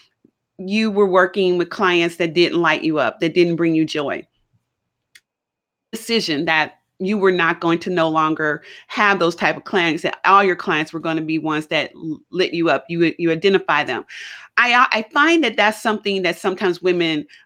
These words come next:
entrepreneurs do not give themselves permission because they're so afraid to, um, believe or trust that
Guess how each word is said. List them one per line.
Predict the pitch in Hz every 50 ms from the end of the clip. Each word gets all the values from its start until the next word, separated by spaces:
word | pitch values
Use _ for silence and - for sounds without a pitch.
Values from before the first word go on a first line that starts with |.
| _ _
entrepreneurs | 190 190 190 190 - 202 - 214 190 180 175 175 175 170
do | - _ 190 196
not | 185 185 165 165 165
give | - 170 160
themselves | 165 170 170 185 165 160 - -
permission | 196 180 175 180 - 175 165 160
because | 156 - 214 185 165
they're | - 170 170
so | 165 - - 190 185 185
afraid | 185 180 - - 202 196 175 165 156 151 156 151 - _ - - - _ _ _
to, | - - - 254 233 208 190 185 175 165 151 - - -
um, | 175 170 170 160
believe | 175 180 180 208 233 214 185 160 151 151 151 - - -
or | 170
trust | 165 - - - 233 202 165 143 165 - - - _ _ - - - _ -
that | 196 202 190 175 165 165 -